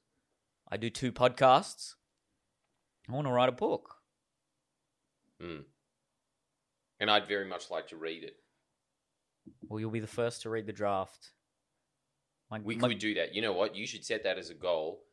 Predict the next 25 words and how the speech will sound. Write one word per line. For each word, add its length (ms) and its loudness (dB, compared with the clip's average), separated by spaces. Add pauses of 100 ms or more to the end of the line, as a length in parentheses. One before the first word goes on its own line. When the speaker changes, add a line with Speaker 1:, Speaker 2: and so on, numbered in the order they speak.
(220)
Speaker 2:
and 280 -6
maybe 500 -8 (2250)
next 600 2 (420)
last 640 4
podcast 960 2
of 240 -2
next 420 -2
year, 520 -4 (1160)
we 200 -2
can 220 -8
go 240 2
through 280 -8
the 60 -8
manuscript. 840 -12 (760)
Speaker 1:
I 60 0
would 100 4
love 240 12
to 60 2
get 260 8
it 100 10
out 280 10
before, 580 4
so 120 -2
that 140 8
it's 300 2